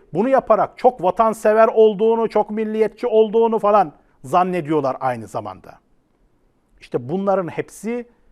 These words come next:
cahillikten kaynaklanıyor. Meseleye az önce söylemiş olduğum gibi sadece siyasi ve askeri noktadan, bunlardan bakılmasın demiyorum.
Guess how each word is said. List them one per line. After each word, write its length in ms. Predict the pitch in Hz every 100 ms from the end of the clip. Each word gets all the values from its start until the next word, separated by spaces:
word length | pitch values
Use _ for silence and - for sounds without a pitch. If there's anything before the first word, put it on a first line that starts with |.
| _ _ _ _
cahillikten 880 | 160 139 135 143 139 139 - 175 165
kaynaklanıyor. 760 | 123 95 85 _ - - _ _ _ _ _ _ _ _ _ _ _
Meseleye 720 | - 175 - 208 196 220 269 - _
az 180 | 190 185
önce 200 | 196 160
söylemiş 440 | - 151 160 180
olduğum 320 | 170 160 202 240
gibi 260 | 175 117 _ _
sadece 640 | - 202 254 233 170 156
siyasi 760 | - - 170 175 165 - 247 202
ve 80 |
askeri 680 | 185 170 - 180 202 220 131
noktadan, 540 | 139 - 156 139 123 110
bunlardan 320 | 143 185 190
bakılmasın 460 | 156 226 220 190 165
demiyorum. 300 | 175 107